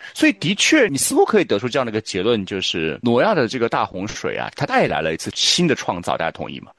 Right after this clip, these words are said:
也就是亚当失败了，不光亚当失败了，他的后裔全都失败了，人类是越来越罪恶，只有挪亚一家还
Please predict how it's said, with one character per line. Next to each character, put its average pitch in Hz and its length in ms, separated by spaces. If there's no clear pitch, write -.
也 160 120
就 202 120
是 180 120
亚 95 140
当 120 160
失 - 200
败 113 240
了， 58 220
不 - 80
光 143 140
亚 92 100
当 98 160
失 - 180
败 107 200
了， 65 80
他 98 160
的 95 80
后 - 240
裔 92 100
全 - 180
都 82 120
失 - 160
败 90 200
了， 52 140
人 101 160
类 131 120
是 123 180
越 185 160
来 107 100
越 85 200
罪 71 240
恶， 64 220
只 - 200
有 135 160
挪 82 200
亚 90 160
一 90 120
家 78 240
还 - 220